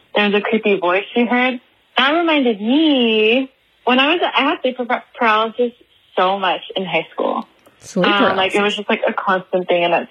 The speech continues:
Speaker 1: sucked. But another weird thing that was happening is my dad worked really late at night, and he would come home. He worked, like, all the way at L A X, um, and we're in the Valley. So he would come home super late, right?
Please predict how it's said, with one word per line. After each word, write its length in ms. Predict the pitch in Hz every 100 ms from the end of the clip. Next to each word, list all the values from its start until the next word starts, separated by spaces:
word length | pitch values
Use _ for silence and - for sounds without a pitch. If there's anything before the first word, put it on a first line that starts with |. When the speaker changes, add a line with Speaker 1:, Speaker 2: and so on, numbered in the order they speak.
| -
Speaker 1:
sucked. 200 | - - - -
But 320 | 247 220 - - _ _ -
another 360 | 220 254 330
weird 180 | 285 233
thing 140 | 233 208
that 120 | 190
was 120 | 190
happening 540 | 196 185 - 196 185 180
is 440 | 196 196 196 190 190 -
my 140 | 220
dad 240 | 233 233 254
worked 180 | 302 -
really 300 | 214 208 208
late 180 | 185 180
at 140 | 180
night, 300 | 165 165 185 -
and 120 | 196
he 80 | 196
would 180 | 190
come 180 | - 196
home. 260 | 180 180 196
He 80 | 202
worked, 180 | 196 202
like, 160 | 170
all 120 | 170 185
the 60 |
way 80 | 175
at 100 | 170
L 60 | 170
A 160 | 165
X, 100 | 156 - - _ _ _ _ _ _ -
um, 200 | 185 185
and 100 | 190
we're 80 | 185
in 60 |
the 60 | 175
Valley. 340 | 156 - - -
So 160 | 185
he 80 | 190
would 120 | 220
come 100 | 220 208
home 120 | 196
super 180 | 240 190
late, 180 | 170 -
right? 200 | 170 214